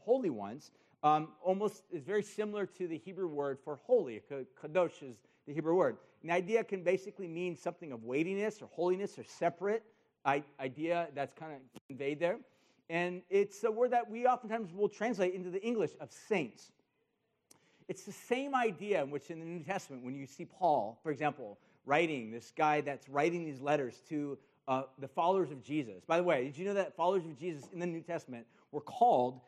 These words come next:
saints? Now, I don't know what you think about when you think about the word saint. Personally, I don't like the word because it comes with a lot of baggage. Now, that's not in any way a slight on the Bible word, because the Bible word is not saint.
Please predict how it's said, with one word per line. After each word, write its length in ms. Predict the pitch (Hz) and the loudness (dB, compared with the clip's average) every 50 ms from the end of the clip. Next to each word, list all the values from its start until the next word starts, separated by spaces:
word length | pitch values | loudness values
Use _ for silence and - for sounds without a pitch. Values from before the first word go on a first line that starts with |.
| _ _ _ | _ _ _
saints? 640 | - - - 226 196 147 107 - - - - - _ _ _ _ - | -16 0 2 2 2 2 -2 -6 -12 -20 -20 -20 _ _ _ _ -6
Now, 120 | 151 160 | -2 0
I 60 | 180 | 2
don't 120 | 208 240 254 | 4 4 4
know 60 | 247 | 4
what 220 | 240 240 233 233 | 6 6 4 4
you 160 | 175 185 247 240 | 2 0 0 0
think 260 | - - 240 240 180 | 0 0 -4 -2 -2
about 460 | 202 151 131 120 120 123 - - - | 0 2 2 2 4 2 0 -2 -4
when 80 | 139 147 | -8 -8
you 80 | 170 | -8
think 220 | 170 - 196 185 214 | -6 -6 -4 -4 -2
about 180 | 180 185 180 | -2 -2 -2
the 60 | - | -4
word 240 | 175 151 151 139 139 | 0 2 2 2 2
saint. 400 | - - - - 151 131 110 - _ _ _ _ _ _ _ _ _ _ - | -2 -8 0 0 2 2 0 -4 _ _ _ _ _ _ _ _ _ _ 2
Personally, 600 | 202 226 - - - 165 127 120 147 226 240 - _ _ _ - | 2 2 2 0 -10 -10 -8 -6 -6 -6 -6 -10 _ _ _ 0
I 60 | 165 | 2
don't 160 | 202 214 - - - | 2 2 0 -4 -10
like 340 | 143 151 165 170 170 - - | 2 4 4 4 4 0 -2
the 60 | 156 | -2
word 340 | 123 107 104 98 90 80 - _ _ 113 - | -2 -2 -2 -10 -12 -12 -20 _ _ _ -12
because 720 | - 165 - - - - 269 294 214 143 123 123 127 143 | -12 -12 -12 -12 -4 2 4 6 6 6 2 0 -4 -10
it 80 | 185 - | -14 -14
comes 160 | - 185 160 | -12 -12 -10
with 100 | 180 180 | -4 -2
a 40 | 175 | 2
lot 260 | 160 156 156 151 139 | 4 4 4 4 2
of 80 | 120 120 | 0 0
baggage. 340 | 131 117 120 - - 90 - _ _ - _ _ _ _ - | 0 0 0 0 -2 -10 -18 _ _ -20 _ _ _ _ -4
Now, 200 | 143 156 156 156 156 | 0 2 2 2 0
that's 220 | 160 151 - - | -4 -8 -8 -2
not 280 | 185 196 214 220 - - - _ - | 0 2 2 2 0 -6 -20 _ -8
in 120 | 165 165 - | -8 -8 0
any 320 | 208 196 214 220 214 208 196 | 0 2 4 4 2 2 2
way 260 | 170 151 180 185 180 | 2 2 2 2 2
a 60 | 139 | 0
slight 380 | - - - - 175 185 196 190 - | -6 -10 -8 -4 0 0 0 0 0
on 140 | 160 143 139 | -4 -4 -2
the 80 | 135 | -4
Bible 400 | 120 - 160 180 262 277 269 202 | 0 4 6 6 6 6 6 4
word, 280 | 143 110 110 101 101 117 | 2 2 -4 -8 -8 -8
because 180 | 147 - 160 143 | -10 -12 -8 -8
the 60 | 151 | 2
Bible 280 | - 185 214 240 226 | 4 4 4 6 4
word 200 | 190 156 143 135 | 4 4 2 0
is 80 | 127 110 | -2 -6
not 200 | 165 165 170 - | -6 -6 -6 -8
saint. 360 | - - - - 123 135 202 | -12 -12 -8 -8 -6 -6 -8